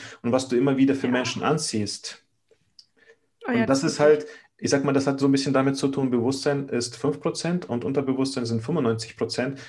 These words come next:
Speaker 1: Unterbewusst bist du irgendwie schon gebrandet und diese Menschen wirst du so oder so anziehen.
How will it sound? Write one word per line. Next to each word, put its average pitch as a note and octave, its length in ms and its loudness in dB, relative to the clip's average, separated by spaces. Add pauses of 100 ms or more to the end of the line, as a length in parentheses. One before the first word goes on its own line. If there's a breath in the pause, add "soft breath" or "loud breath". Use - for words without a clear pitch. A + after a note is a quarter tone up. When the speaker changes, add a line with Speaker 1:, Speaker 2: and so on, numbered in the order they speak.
(140 loud breath)
Speaker 1:
Unterbewusst D3 800 0
bist C#3 200 -4
du C3+ 40 0
irgendwie C3+ 300 0
schon B2 480 -2
gebrandet C3 840 2
und A#2+ 120 -6
diese C3+ 160 0
Menschen C3 320 0
wirst B2+ 180 2
du B2 60 -2
so C3 100 2
oder D#3+ 160 4
so C3+ 180 2
anziehen. D3 640 -2